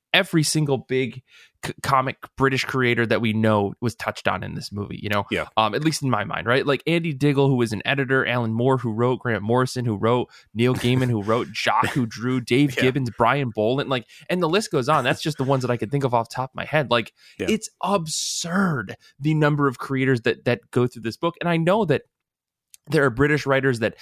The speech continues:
Speaker 1: started either at two thousand A D or before that, more recently, that could have been mentioned as well, but just weren't in
Speaker 2: Yeah.
Speaker 1: this doc 'cause it was made in, what, twenty fifteen, twenty seventeen? So,
Speaker 2: Uh,
Speaker 1: like,
Speaker 2: yeah,
Speaker 1: or twenty fourteen,
Speaker 2: twenty fourteen, yeah.
Speaker 1: excuse
Speaker 2: Yeah.
Speaker 1: me.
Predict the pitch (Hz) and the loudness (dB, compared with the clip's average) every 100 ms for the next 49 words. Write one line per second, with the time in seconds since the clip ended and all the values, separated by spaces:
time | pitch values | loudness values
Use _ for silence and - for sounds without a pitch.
0 | - - - 131 131 135 117 127 113 - | -20 -12 -6 0 0 0 0 0 0 0
1 | 123 - 135 123 117 117 120 113 101 - | -2 0 0 2 2 0 2 0 -2 -6
2 | 123 123 107 113 110 104 113 160 - 101 | -2 0 0 -2 -4 -2 -2 -2 -4 -8
3 | 95 - - - 139 120 120 110 107 110 | -6 -8 -8 -6 -2 0 0 2 0 0
4 | 104 101 117 123 101 110 - 107 101 98 | -4 -2 2 0 0 -2 0 -2 0 -4
5 | - 117 120 - 110 87 113 110 107 98 | 0 0 0 -2 -4 -6 -4 -2 0 -2
6 | 95 - - - - - 117 113 117 - | -4 -14 -20 -10 -10 -4 -2 0 -2 -2
7 | 120 113 113 113 110 107 113 135 135 147 | -2 2 2 0 0 0 -2 -4 -4 -6
8 | _ - - - 135 120 110 107 - 123 | _ -20 -12 -2 0 2 2 0 0 2
9 | 151 135 110 120 98 98 _ - 147 127 | 2 2 0 -2 -4 -8 _ -6 -2 0
10 | 107 | 0